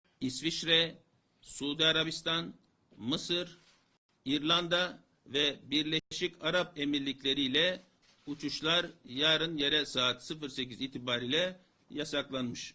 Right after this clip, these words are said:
olacak. Böylece uçuş yasağı uyguladığımız ülke sayısı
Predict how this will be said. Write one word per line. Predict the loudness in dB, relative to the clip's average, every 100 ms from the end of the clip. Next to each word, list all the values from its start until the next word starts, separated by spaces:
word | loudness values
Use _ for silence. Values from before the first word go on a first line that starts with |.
| -8
olacak. | -6 -6 -8 -14 _ _ _ _ _ _ _ _ _
Böylece | 2 4 6 4 4 4 2 -6 _ -6
uçuş | -4 -2 -4 -4 -6
yasağı | -2 -2 0 0 2 2 -2
uyguladığımız | 0 0 2 0 0 0 -2 -4 -6
ülke | -4 -4 -2 -2
sayısı | 0 0 0 -2 -2 -4